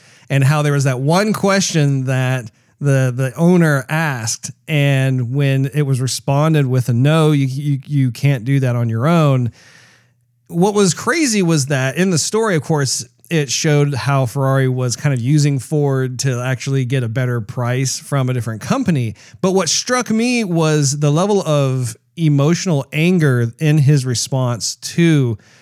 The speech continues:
the, the V P of marketing or whatever the, the guy's title was. Just, and the reason I say that is that normally, like, if you're trying to manipulate a situation for your monetary gain, normally you just be like, "Well, I don't, I, I'm just not gonna be interested in that,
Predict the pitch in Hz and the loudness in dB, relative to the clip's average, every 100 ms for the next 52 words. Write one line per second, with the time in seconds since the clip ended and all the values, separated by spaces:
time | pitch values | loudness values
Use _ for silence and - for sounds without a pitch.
0 | _ _ 139 135 123 117 110 120 135 127 | _ _ -2 0 0 -2 -2 -2 -2 -2
1 | 139 123 113 120 123 120 107 107 113 110 | 0 0 0 0 0 -2 -4 -2 -4 -4
2 | 107 104 98 - 107 101 107 104 - 127 | -6 -6 -6 -8 -10 -6 -6 -6 -4 -4
3 | 107 98 135 131 101 90 - - - - | -2 -2 -2 0 -2 -8 -14 -20 -20 -20
4 | _ _ _ _ - 180 180 _ - - | _ _ _ _ -18 -16 -16 _ -12 -2
5 | 185 - - 196 202 240 208 165 - 226 | -2 -2 -4 0 2 4 2 2 2 0
6 | 190 170 160 151 185 254 240 190 165 143 | 2 2 2 0 0 0 2 0 0 0
7 | 135 190 190 170 135 147 151 139 123 131 | -2 -2 -2 0 2 2 2 0 -2 -2
8 | 135 127 135 110 127 135 127 127 127 110 | -2 -2 -4 -4 -2 0 2 0 -2 -2
9 | 139 120 107 113 107 120 139 175 - _ | -2 -2 -4 -4 -4 -2 0 -2 -4 _
10 | _ _ _ - 214 277 262 214 185 190 | _ _ _ -6 -2 0 2 2 2 2
11 | 151 139 180 165 156 147 139 147 139 135 | 2 2 2 2 0 0 -2 -2 -2 -2
12 | 117 135 117 113 113 101 120 107 107 104 | -4 -4 -4 -4 -4 -6 -6 -4 -4 -6